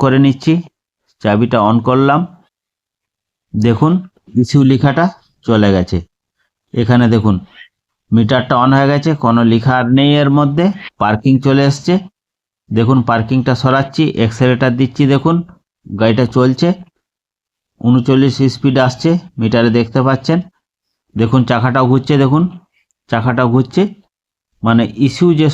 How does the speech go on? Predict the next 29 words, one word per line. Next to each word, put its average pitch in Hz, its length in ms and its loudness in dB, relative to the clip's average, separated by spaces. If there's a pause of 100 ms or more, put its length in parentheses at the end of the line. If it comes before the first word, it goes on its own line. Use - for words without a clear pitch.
সমস্যাটা 143 460 0 (100)
ছিল 143 120 0 (180)
সেই 135 160 0 (120)
সমস্যাটা 135 440 0 (120)
সমাধান 123 420 2
হয়ে 139 160 2
গেছে। 143 200 -2 (580)
আপনাদেরকে 120 540 0
আরেকবার 123 340 0 (180)
on 120 140 2
off 123 140 -4
করে 131 220 2
দেখিয়ে 120 260 0
দিচ্ছি, 131 200 -2 (100)
দেখুন। 139 220 0 (800)
আর 113 180 -4
এখানে 123 200 0 (100)
সব 131 220 0
সিম্বলে 131 380 2 (100)
আসছে, 117 260 -2
দেখুন 123 180 0 (120)
গিয়ারটাও 117 420 0
চেঞ্জ 123 140 2 (100)
হচ্ছে, 117 240 -2 (300)
থার্ড 110 240 -2
গিয়ার, 113 300 2
ফার্স্ট 110 300 -2
গিয়ার 117 240 2 (500)
সব 117 160 -2